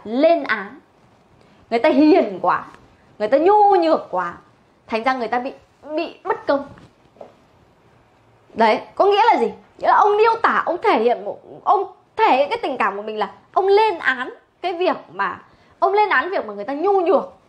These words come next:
Ông lên án cái việc mà người ta dễ dàng đầu hàng trước số phận. Đấy, như Chí Phèo ấy.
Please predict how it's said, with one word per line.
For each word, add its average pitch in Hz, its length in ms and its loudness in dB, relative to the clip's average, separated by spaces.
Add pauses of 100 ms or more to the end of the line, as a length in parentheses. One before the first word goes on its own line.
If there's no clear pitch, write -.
(420)
Ông 359 160 2
lên 415 260 0
án 285 320 -2 (100)
cái 349 100 -4
việc 330 320 -4
mà 196 280 -8 (260)
người 226 160 -2
ta 311 180 -2 (160)
dễ 285 280 -4 (120)
dàng 359 240 0
đầu 220 180 -2
hàng 208 360 -10
trước - 180 -10
số - 180 -4
phận. - 100 -4 (1900)
Đấy, 214 220 -4 (640)
như 311 180 -2
Chí 294 200 -2
Phèo 359 180 2
ấy. 202 160 -8